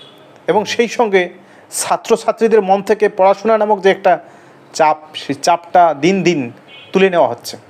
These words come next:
এদেরকে উদ্বুদ্ধ করা হচ্ছে যে রাজনৈতিক সচেতন হতে হবে, রাজনৈতিকভাবে সচেতন না হলে এদেশের মুক্তি হবে না,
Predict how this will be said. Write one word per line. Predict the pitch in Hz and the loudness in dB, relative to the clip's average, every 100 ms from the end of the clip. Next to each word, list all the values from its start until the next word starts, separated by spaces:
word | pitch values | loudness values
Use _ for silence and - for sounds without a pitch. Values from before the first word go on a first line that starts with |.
| - - - - | -20 -20 -20 -4
এদেরকে | 165 240 - | -2 0 2
উদ্বুদ্ধ | 240 185 285 269 | 2 2 0 2
করা | 233 | 2
হচ্ছে | 185 - 139 107 - - - - | 0 -2 -4 -4 -16 -20 -20 -4
যে | 151 | 0
রাজনৈতিক | 175 180 - 208 208 - | 2 0 0 0 0 -2
সচেতন | 185 185 214 | -4 0 -2
হতে | 160 175 | 0 -2
হবে, | 143 123 104 - - - - | -2 -4 -10 -20 -20 -20 -2
রাজনৈতিকভাবে | 147 170 208 190 196 | 0 0 0 2 2
সচেতন | 202 202 196 214 | 2 -2 0 0
না | 196 170 | 0 0
হলে | 208 240 | 0 0
এদেশের | 180 - 165 | 0 -2 -2
মুক্তি | 185 190 | -2 -2
হবে | 175 139 | -2 -2
না, | 135 | -2